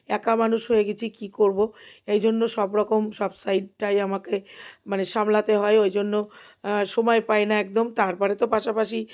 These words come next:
মেয়ে নাতি আমার সোনা ভাইকে নিয়েই আমার দিন কাটে। তো চলে এসেছি দেখো, আমরা যথারীতি যেখানে আসার সেখানে কিন্তু চলে এসেছি, আমরা আসার সময় টোটো করে এসেছি। তো এখন আমি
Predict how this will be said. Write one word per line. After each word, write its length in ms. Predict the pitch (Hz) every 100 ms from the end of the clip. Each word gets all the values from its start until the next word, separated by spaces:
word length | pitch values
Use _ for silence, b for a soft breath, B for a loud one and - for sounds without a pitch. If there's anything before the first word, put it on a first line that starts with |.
| B B -
মেয়ে 260 | 214 226 226
নাতি 380 | 214 202 220 226 214
আমার 260 | 202 208 208 b b -
সোনা 240 | 226 220
ভাইকে 260 | 214 214 240
নিয়েই 220 | 220 220 220
আমার 200 | 214 202
দিন 200 | 208 196
কাটে। 260 | 202 214 254 - b b b _
তো 60 | 262
চলে 280 | 254 262 254 247
এসেছি 240 | 247 262
দেখো, 220 | 240 240 254
আমরা 220 | 226 240
যথারীতি 460 | 240 226 240 226 240
যেখানে 340 | 220 226 233
আসার 280 | 226 214 247
সেখানে 300 | 240 220 214
কিন্তু 200 | 208 214
চলে 260 | 220 214 208
এসেছি, 280 | 208 - 269 B B B B
আমরা 220 | 214 214 220
আসার 180 | 214 208
সময় 220 | 240 254
টোটো 220 | 220 214
করে 220 | 214 233 226
এসেছি। 300 | 220 - 311 B B B B
তো 100 | 247
এখন 260 | 220 240 233
আমি 320 | 226 226